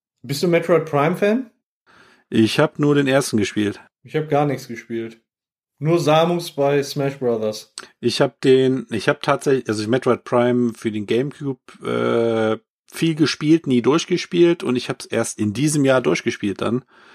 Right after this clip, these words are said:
Speaker 2: weil ich, äh, tatsächlich, ähm,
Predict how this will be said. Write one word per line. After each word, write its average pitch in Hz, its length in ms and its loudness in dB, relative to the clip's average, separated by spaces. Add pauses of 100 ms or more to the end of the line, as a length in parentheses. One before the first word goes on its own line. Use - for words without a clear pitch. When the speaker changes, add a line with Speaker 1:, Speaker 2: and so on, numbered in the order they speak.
(360)
Speaker 2:
weil 113 400 2
ich, - 260 -4
äh, 104 200 -2
tatsächlich, 120 760 0
ähm, 104 460 -4